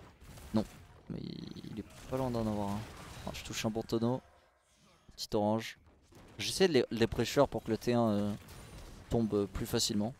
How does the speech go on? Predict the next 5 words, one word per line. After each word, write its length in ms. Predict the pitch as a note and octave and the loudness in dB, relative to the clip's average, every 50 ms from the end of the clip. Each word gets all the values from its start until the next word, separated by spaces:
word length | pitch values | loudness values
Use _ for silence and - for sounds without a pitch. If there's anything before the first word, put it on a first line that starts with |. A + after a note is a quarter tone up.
| - - - - - - - - - - - - - - - - - - - - - - - - - - - - - - - - - | -16 -20 -20 -20 -20 -20 -20 -20 -20 -20 -20 -18 -16 -16 -16 -16 -16 -18 -20 -20 -20 -20 -20 -20 -20 -20 -18 -12 -12 -12 -12 -12 -16
C'est 880 | - - - - - - - - - - - - - _ - - - G#2 | -12 -10 -10 -8 -8 -6 -6 -6 -6 -8 -10 -14 -20 _ -16 -8 -4 -4
ce 80 | - | -4
qui 100 | - G#2+ | 0 0
se 100 | - - | -2 2
passe. 420 | - G2+ A2 B2+ - - - - | 4 6 6 6 4 2 -2 -4